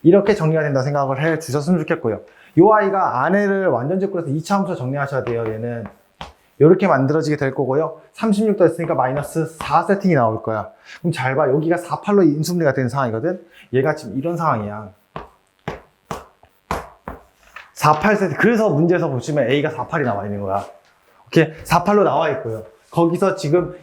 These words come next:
이 이 차 함수의 값은 이렇게 돼서 지금 원래 이렇게 된 형태가 만들어지는 게 맞는데 절대값이 붙었잖아.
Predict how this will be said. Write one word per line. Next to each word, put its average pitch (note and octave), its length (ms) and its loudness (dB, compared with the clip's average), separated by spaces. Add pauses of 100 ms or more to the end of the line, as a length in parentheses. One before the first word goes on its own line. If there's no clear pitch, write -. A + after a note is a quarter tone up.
이 A3 220 6
이 E3 100 0
차 A3 120 2
함수의 G3 240 0
값은 F#3+ 400 -4
이렇게 G3+ 500 0
돼서 G#3 520 0 (520)
지금 D3+ 500 0 (140)
원래 F3 220 6
이렇게 G#3+ 380 0
된 A#3 100 2
형태가 G3 240 0
만들어지는 C#3 420 0
게 C3+ 80 -2
맞는데 A#2 320 0
절대값이 F#3+ 680 -2
붙었잖아. G2+ 460 -8